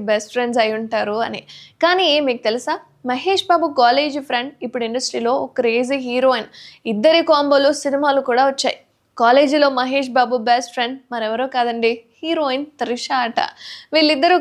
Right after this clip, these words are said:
కలిసి చెన్నై కాలేజీలో ఫ్రెండ్స్ అట. ఈ విషయాన్ని గతంలో త్రిష బయటపెట్టింది.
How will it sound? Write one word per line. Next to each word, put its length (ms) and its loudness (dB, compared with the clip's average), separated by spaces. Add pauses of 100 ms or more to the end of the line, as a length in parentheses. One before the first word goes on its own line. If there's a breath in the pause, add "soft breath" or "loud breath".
కలిసి 260 2 (260)
చెన్నై 360 0
కాలేజీలో 500 0
ఫ్రెండ్స్ 300 -6
అట. 80 -8 (360)
ఈ 100 0
విషయాన్ని 480 -2
గతంలో 400 0 (160)
త్రిష 240 -4 (160)
బయటపెట్టింది. 580 -4